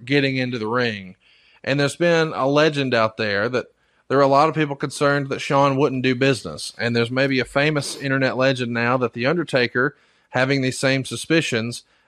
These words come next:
actually goes and starts wrapping his fists in front of The Undertaker or in front of Shawn Michaels as almost like an intimidation factor of, "Hey, you're gonna do what's, what you've been asked to do." Now, Shawn flatly denies that in his book and says it's just an urban legend.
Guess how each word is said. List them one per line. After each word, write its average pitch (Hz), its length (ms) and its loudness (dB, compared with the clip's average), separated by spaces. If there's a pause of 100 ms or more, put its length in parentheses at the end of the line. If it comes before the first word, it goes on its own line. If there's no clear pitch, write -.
actually 135 360 0
goes 139 440 2
and 120 80 -10
starts 120 260 0
wrapping 135 400 0
his 123 160 -4
fists - 400 -2
in 123 160 -10
front 147 240 2
of 135 60 2
The 117 120 -2
Undertaker 104 680 -4 (420)
or 117 140 2
in 123 60 0
front 143 200 2
of 135 80 0
Shawn 120 260 2
Michaels 110 460 -2
as 120 240 -2
almost 143 400 2
like 127 240 2
an 127 80 -2
intimidation 127 680 -2
factor 104 500 -6 (240)
of, 98 200 -2
"Hey, 135 140 2
you're 131 180 2
gonna 143 180 2
do 135 200 4
what's, 110 400 -4
what 113 260 -8
you've 110 140 -8
been 107 100 -4
asked 117 340 -2
to 101 60 -8
do." 110 380 0 (340)
Now, 127 60 -2
Shawn 214 320 2
flatly 185 420 0
denies 139 380 -2
that 120 180 0
in 101 60 -10
his 107 160 -10
book 120 320 0
and 110 100 -10
says 135 180 0
it's 110 80 -8
just 139 180 -4
an 110 100 -12
urban 127 320 0
legend. 110 480 -2